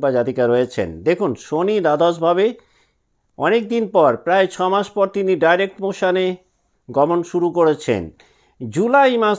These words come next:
থেকে যে মানসিক চাপের মধ্যে ছিলেন, সেই চাপ অনেকটাই কমবে ডিসেম্বর দু হাজার পঁচিশে মেষ রাশি বা মেষ লগ্নের জাতক বা জাতিকাদের ক্ষেত্রে। দ্বাদশভাবে শনিদেব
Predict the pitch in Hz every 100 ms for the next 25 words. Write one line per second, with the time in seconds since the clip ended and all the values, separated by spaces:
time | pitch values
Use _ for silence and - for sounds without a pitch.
0 | - 196 190 190 190 175 160 156 214 226
1 | 247 226 196 165 180 175 175 151 170 170
2 | 160 156 156 156 - 156 147 - 170 180
3 | 185 _ - 143 156 160 151 151 151 147
4 | 143 143 131 165 180 170 160 147 147 147
5 | 147 151 - 143 - 170 - _ _ _
6 | 131 156 156 165 160 156 143 139 156 160
7 | 151 147 139 135 127 135 127 123 113 110
8 | 104 98 - 98 - 85 - _ - 120
9 | 160 208 220 220 220 214 214 - 160 170
10 | 190 190 190